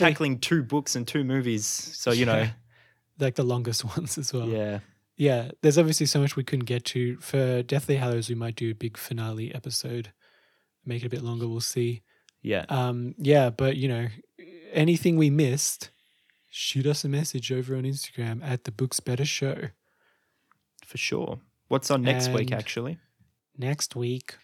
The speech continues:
Speaker 2: we've
Speaker 1: Da,
Speaker 2: got
Speaker 1: da, da,
Speaker 2: Fantastic
Speaker 1: Fantastic
Speaker 2: Mister
Speaker 1: Mister
Speaker 2: Fox.
Speaker 1: Fox. All right, that should be, that
Speaker 2: Yeah.
Speaker 1: should be, uh, fun.
Speaker 2: That'll be a good one, yes,
Speaker 1: Yeah.
Speaker 2: and not literally so much content to talk about that we don't have any time.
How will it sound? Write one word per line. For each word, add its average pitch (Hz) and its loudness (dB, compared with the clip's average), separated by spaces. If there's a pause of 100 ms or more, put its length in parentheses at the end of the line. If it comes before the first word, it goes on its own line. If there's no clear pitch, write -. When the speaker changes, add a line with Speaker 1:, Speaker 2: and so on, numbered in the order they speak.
(160)
Speaker 2:
we've 120 0
Speaker 1:
Da, 104 -4
Speaker 2:
got 110 2
Speaker 1:
da, - 2
da, 113 -2
Speaker 2:
Fantastic 156 2
Speaker 1:
Fantastic - 2
Speaker 2:
Mister 147 -2
Speaker 1:
Mister 110 -6
Speaker 2:
Fox. 110 -6
Speaker 1:
Fox. 143 -10
All 156 6
right, 131 8
that 139 6
should 135 4
be, 135 4
that 127 -2
Speaker 2:
Yeah. 127 2
Speaker 1:
should 113 0
be, 110 0
uh, 113 -8 (400)
fun. 143 -6
Speaker 2:
That'll 131 4
be 127 2
a 120 2
good 123 2
one, 110 -2 (140)
yes, 117 -2
Speaker 1:
Yeah. 131 -2
Speaker 2:
and 113 -2
not 117 -2 (580)
literally 139 6
so - 6
much 127 2
content 127 0
to 120 -2
talk 117 0
about 117 -2
that 135 -6
we 127 -4
don't 120 -4
have 120 -4
any 123 -2
time. 107 -8